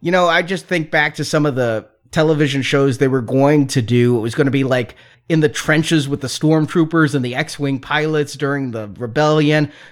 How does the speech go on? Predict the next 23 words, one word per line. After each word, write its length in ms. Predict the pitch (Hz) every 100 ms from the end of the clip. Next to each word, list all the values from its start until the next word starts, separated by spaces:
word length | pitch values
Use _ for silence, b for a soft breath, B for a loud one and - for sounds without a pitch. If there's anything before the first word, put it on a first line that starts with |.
| B
It 120 | 160
sounds 240 | 151 185 175
like 100 | 139
the 80 |
Agents 340 | 147 165 147 135
of 100 | 113
shield 500 | - 156 180 143 110
to 80 | 120
me. 420 | 131 170 123 113 B B B 160
You 320 | 151 139 151
know, 160 | 151
the 100 | 139
people 380 | 156 202 180 165
<laughs> 20 |
just 460 | 151 180 208 226 -
off 240 | 185 180
screen, 340 | - - 190 180
not 180 | 165 175
interesting 460 | 180 190 170 185
enough 240 | 165 160 160
for 140 | 160
a 40 |
story 600 | 151 - 170 160 156 160